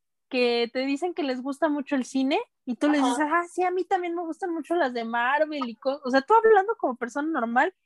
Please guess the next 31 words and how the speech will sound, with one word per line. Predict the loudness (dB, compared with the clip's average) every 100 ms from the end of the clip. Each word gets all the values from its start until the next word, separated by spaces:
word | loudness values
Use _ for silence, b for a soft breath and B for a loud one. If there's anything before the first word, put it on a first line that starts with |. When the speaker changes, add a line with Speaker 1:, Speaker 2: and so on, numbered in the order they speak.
| _ _
Speaker 1:
y | -4
ellos, | -4 -4
"Ay, | -6 -2 0 2
no, | 0 -2 -2
es | -6 -6
que | -6 -4
las | -2 -4
películas | -2 -2 0 2 4 4
de | 4 4 2
Brennan, | 2 2 2 2 0 -2 -8 _ _ _ _ -6
porque | -4 -2 -2
el | -2
vanguardismo | -4 -2 0 0 -2 -4 -6 -4
alemán", | -4 -4 -4 -4 -4
y | -10
es | -12
como, | -12 -4
"Güey, | -2 0
ni | -2
siquiera | -4 -2 2 4 6
has | 4
visto | 2 2
una | 0 0
película | 0 -4 0 2
de | 2
Brennan. | 0 -4 -4 2
Te | 6
reto | 6 6 4
que | 6
me | 6
digas | 4 4 2 0